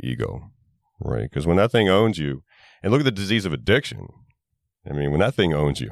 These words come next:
right? And the steps kinda help us look at it. I mean, that's like,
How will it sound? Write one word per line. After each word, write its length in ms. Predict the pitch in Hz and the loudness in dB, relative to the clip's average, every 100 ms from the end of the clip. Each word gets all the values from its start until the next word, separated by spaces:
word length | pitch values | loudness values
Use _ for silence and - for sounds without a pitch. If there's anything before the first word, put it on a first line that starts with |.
| - | -6
right? 200 | 80 82 | 0 2
And 120 | 90 85 | 4 2
the 60 | |
steps 420 | - - 120 - - | 2 2 0 -2 -6
kinda 180 | 101 85 | -4 0
help 220 | 90 90 | 0 0
us 120 | 85 - | -4 -6
look 260 | 78 139 | 0 0
at 100 | 80 | 2
it. 40 | 71 | 0
I 40 | |
mean, 100 | 80 | 2
that's 160 | 90 - | 2 2
like, 180 | 80 | 0